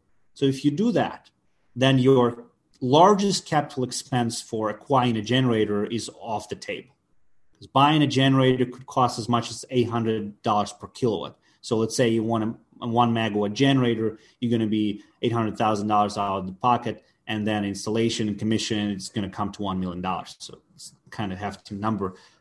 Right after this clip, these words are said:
to invest in something you don't understand. But if you go with a rental, uh, it's pretty straightforward, 'cause you know that your rental gonna cost four cents per kilowatt. Right now, you can work out a good deal and get for three cents,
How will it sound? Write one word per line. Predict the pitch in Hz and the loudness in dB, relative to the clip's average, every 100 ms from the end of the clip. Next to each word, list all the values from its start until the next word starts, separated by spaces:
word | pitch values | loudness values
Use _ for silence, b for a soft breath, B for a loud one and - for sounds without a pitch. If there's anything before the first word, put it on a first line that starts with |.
| _ | _
to | 127 | 4
invest | 117 113 120 - | 6 6 2 2
in | |
something | 107 113 104 104 | -2 -2 0 -2
you | 104 | -2
don't | 98 92 | -2 -4
understand. | 90 90 - 107 - _ _ _ _ _ | -6 -8 -6 -6 -8 _ _ _ _ _
But | 131 175 | 4 6
if | 185 | 8
you | 185 | 8
go | 160 | 8
with | 151 127 | 8 8
a | 117 | 6
rental, | 156 185 180 120 135 - _ _ _ _ - | 6 6 6 2 0 -6 _ _ _ _ -8
uh, | 117 | -4
it's | 113 - | -4 -6
pretty | - 160 147 123 | -2 4 6 6
straightforward, | 120 - 120 - - 196 156 127 123 - _ _ _ | 2 -2 0 0 0 2 4 4 0 -10 _ _ _
'cause | - 110 123 | -2 0 4
you | 135 | 6
know | 131 123 120 | 8 8 6
that | 113 110 - | 4 2 0
your | 113 | 0
rental | 113 107 104 | 0 -2 -4
gonna | 104 | -4
cost | 98 104 101 - | -4 -4 -4 -6
four | 104 | -10
cents | 98 107 98 | -8 -8 -10
per | - _ - | -14 _ 2
kilowatt. | 196 175 160 156 b b b _ | 4 6 4 -2 b b b _
Right | 120 135 131 | 4 6 6
now, | 123 117 | 6 4
you | 110 113 | 2 -2
can | 113 101 104 - | -2 -4 -4 -4
work | 120 123 113 | 4 4 4
out | 110 104 101 | 2 2 0
a | |
good | 98 110 104 | -2 -4 4
deal | 135 147 131 | 6 6 4
and | 101 98 | 0 -2
get | 101 107 - | -2 -2 -4
for | 101 | -12
three | - 147 | 0 0
cents, | 135 131 120 117 - | 2 2 2 0 -8